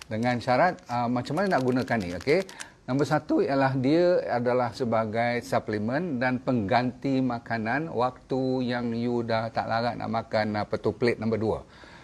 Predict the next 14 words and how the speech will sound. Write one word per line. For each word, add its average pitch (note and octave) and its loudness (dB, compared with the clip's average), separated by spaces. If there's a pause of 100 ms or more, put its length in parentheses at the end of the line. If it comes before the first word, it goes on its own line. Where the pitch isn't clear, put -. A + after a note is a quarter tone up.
(120)
Bagi A2+ -2
mereka C3 2
yang C3+ 0
tak C#3 0
faham C#3+ 0
plate C3 0
nombor C#3 2
dua C#3 4
ni, B2+ -2
ialah B2+ 0 (240)
maksudnya C#3 -2
nasi C#3+ -4
lah. D3+ -4 (400)
Ataupun, B2+ 2